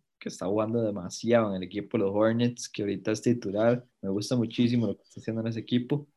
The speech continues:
Parece que es como lo que, lo que siempre nos prometieron de Lonzo Ball, es LaMelo Ball.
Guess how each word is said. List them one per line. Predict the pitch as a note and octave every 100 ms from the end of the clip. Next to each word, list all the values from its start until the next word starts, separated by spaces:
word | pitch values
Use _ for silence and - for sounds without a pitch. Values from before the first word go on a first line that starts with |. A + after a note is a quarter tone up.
| _
Parece | G#2 G2+ G#2
que | A2+
es | A#2+ -
como | A#2+ A#2
lo | G#2+
que, | - G2+ G2 F#2+ _ _ _ A2+
lo | A2
que | G#2
siempre | G#2 B2 C3 D3+
nos | C#3 -
prometieron | _ A#2+ G#2 F#2+ A#2+ C3 C3+
de | A#2
Lonzo | G#2 A#2+ B2+ C3+
Ball, | C3 D#3 F#3+ D3
es | G#2
LaMelo | A2+ A2 G#2
Ball. | G#2 G2